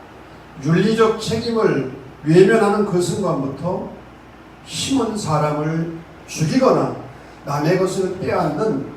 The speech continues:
소유욕으로 쉽게 전락할 수 있다는 거예요. 아시아 대륙을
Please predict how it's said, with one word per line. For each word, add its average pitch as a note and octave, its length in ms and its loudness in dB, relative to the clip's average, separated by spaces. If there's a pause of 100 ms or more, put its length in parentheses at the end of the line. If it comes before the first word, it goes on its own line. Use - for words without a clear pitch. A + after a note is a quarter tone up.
(120)
소유욕으로 G3+ 960 2
쉽게 E3 760 -6 (280)
전락할 C#3 640 2
수 - 400 -4
있다는 - 320 -4
거예요. - 140 -10 (3500)
아시아 F3 380 4
대륙을 E3+ 840 2